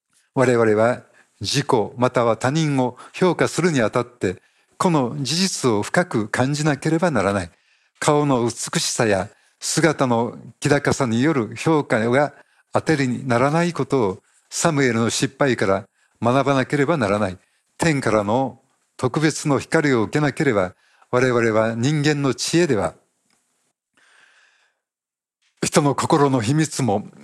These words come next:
神の勧告も理解することができないことを悟るので、悟るのである。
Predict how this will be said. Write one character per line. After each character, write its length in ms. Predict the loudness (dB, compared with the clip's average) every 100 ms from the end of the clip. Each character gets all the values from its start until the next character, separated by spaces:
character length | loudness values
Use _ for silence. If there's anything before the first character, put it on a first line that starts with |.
| -8
神 280 | 0 2 2
の 260 | 2 2 -2 -16 -6
勧 240 | 0 0 0
告 220 | 0 0
も 320 | 0 0 -4 -18 -12
理 260 | -2 0
解 240 | 2 2 0
す 120 | -2
る 100 | -2
こ 140 | -2
と 120 | 0
が 240 | 2 0 -4 _ _ _ _
で 180 | -2 0
き 100 | 2
な 100 | 0
い 80 | 0
こ 160 | -4
と 240 | 0 2 2
を 80 | -2
悟 320 | -2 0 0
る 80 | 2
の 160 | 2
で、 240 | 2 0 -2 -8 -10 -8
悟 360 | -4 -2 0 0
る 80 |
の 140 | 0 0
で 160 | 0
あ 80 | 0
る。 100 | -4